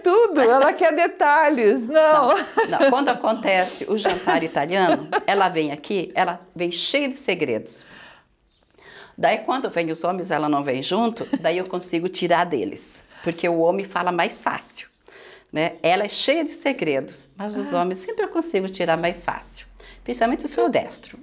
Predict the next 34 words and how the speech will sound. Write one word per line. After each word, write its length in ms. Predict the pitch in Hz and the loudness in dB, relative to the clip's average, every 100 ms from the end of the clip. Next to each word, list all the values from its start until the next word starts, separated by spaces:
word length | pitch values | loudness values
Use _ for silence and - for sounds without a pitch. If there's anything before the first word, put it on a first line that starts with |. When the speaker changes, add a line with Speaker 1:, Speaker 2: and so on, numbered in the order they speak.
| - | -2
Speaker 2:
né? 280 | 165 247 - 427 - 392 | 0 0 -4 -10 -8 -14
<laughs> 340 | - 220 - | -4 -4 0
Ele, 220 | 285 269 226 - - - - | 0 4 2 0 -6 -16 -2
ele 180 | 269 269 - | -2 -2 -4
conta 320 | - 285 294 285 | 0 2 2 0
tudo. 280 | - 381 392 | 0 2 2
Speaker 1:
Tudo. 140 | 269 | 4
Speaker 2:
<laughs> 800 | 277 - - - - - - - - - - - - | 2 2 -4 -4 -2 -4 -6 -6 -8 -8 -12 -8 -4
Então 400 | 233 277 233 233 | -2 2 0 0
não 160 | 247 | -2
tem 180 | 247 240 | 0 0
segredo. 680 | 226 214 220 175 170 165 - - - - - | 0 -2 0 2 2 0 -10 -14 -10 -8 0
Speaker 1:
Aí 140 | 254 | 4
eu 60 | 269 | 4
Speaker 2:
Ah. 20 | |
Speaker 1:
fico 200 | 302 339 | 2 2
assistindo 500 | 339 - 359 359 311 | 2 2 -2 0 0
o 40 | 370 | 2
programa 560 | 339 277 262 269 262 | 4 4 4 4 4
depois, 380 | 226 240 294 294 | 4 4 4 4
eu 60 | 311 | 2
falo, 220 | 254 226 | 2 2
"Mas 140 | 247 | 2
eu 60 | 269 | 2
não 80 | 339 | 2
acredito 600 | 381 453 381 202 370 403 | 2 2 2 4 2 2
que 60 | 381 | 2
ele 120 | 320 | 2
falou 280 | 339 294 311 | 4 6 6
isso." 340 | 311 359 - | 4 2 2
<laughs> 840 | 359 - 339 - - 370 415 - - 320 - - - - - - | 0 2 2 2 2 2 -2 -2 -2 -2 -4 -10 -8 -12 -12 -2
Speaker 2:
Verdade, 480 | 190 233 180 185 | 0 2 2 2
ela 120 | 214 214 | 2 0
fica 340 | 240 - - | -2 -4 -8